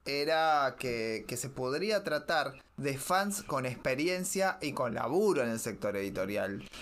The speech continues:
No que sea vos, yo y Nicolas Cage.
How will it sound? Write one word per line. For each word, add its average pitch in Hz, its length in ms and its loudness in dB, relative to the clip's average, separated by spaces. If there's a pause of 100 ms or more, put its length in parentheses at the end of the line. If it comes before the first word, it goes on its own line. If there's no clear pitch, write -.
(140)
No 185 380 0
que 113 120 -6
sea 120 320 0
vos, 156 520 0 (180)
yo 165 680 2 (240)
y 127 520 -2
Nicolas 160 520 4
Cage. 113 500 -2